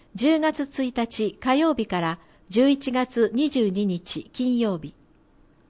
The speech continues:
応募資格、知的障害のある方で、次の要件をすべて満たしている方。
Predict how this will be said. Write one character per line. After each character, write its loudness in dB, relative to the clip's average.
応 6
募 0
資 -8
格、 -8
知 -12
的 0
障 2
害 0
の -4
あ 0
る 2
方 -6
で、 -6
次 -2
の 2
要 2
件 0
を -6
す -4
べ 2
て -4
満 -8
た -2
し -8
て -2
い 0
る -6
方。 -12